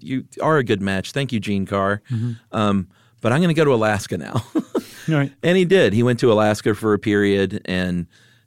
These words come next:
Speaker 1: if you think Alaska is, like, you know,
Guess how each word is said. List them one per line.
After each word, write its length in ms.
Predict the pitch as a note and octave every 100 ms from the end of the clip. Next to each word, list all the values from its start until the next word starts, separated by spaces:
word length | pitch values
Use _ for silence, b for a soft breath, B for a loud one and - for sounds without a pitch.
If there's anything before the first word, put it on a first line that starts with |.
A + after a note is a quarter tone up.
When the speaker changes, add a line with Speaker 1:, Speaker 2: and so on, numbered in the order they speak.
| -
Speaker 1:
if 200 | G2+ C3
you 100 | D3
think 160 | C3+
Alaska 420 | A2+ G2 F#2+ - G2
is, 160 | F2+
like, 360 | F#2+ F2+ - - _ _ _ _ - -
you 200 | - F2
know, 260 | E2 E2